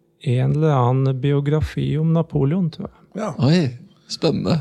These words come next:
Speaker 1: Der får du jo alt det som er interessert i toppledelse, og så får du en toppleders fall og tilbakekomst og
Speaker 2: Ja.
Speaker 1: fengslinger, og det er veldig mye interessant. Og så er det noen strategiske veivalg som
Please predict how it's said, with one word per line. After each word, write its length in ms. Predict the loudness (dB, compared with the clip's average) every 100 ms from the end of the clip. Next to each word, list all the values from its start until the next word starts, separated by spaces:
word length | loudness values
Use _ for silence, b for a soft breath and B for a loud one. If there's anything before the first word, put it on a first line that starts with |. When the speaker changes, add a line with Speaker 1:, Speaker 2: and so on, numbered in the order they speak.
| 2
Speaker 1:
Der 160 | 0
får 200 | 2 2
du 60 | 4
jo 80 | 2
alt 220 | 2 0 0
det 160 | 0
som 100 | 2
er 60 | -2
interessert 300 | 0 0 0
i 40 | -2
toppledelse, 540 | -2 0 0 0 0
og 60 | 2
så 120 | 0
får 240 | 2 2 2
du 60 |
en 120 | 2 2
toppleders 520 | -2 -2 0 2 0
fall 280 | 2 2 2 2
og 280 | 2 2 0
tilbakekomst 960 | 2 2 2 0 -2 0 2 0 -4 0
og 340 | 2 2 2
Speaker 2:
Ja. 180 | 0 -2 -6 _ _
Speaker 1:
fengslinger, 800 | 2 4 4 0 0 2 4 2 2
og 160 | 2
det 80 | 2
er 160 | 2 2
veldig 160 | 0 2
mye 300 | 2 2 2
interessant. 500 | 0 0 0 0 0
Og 60 | -2
så 140 | 2 2
er 40 |
det 60 | 4
noen 120 | 2
strategiske 540 | 2 0 0 0 0 0
veivalg 440 | 2 2 2 0
som 460 | -2 0 2 0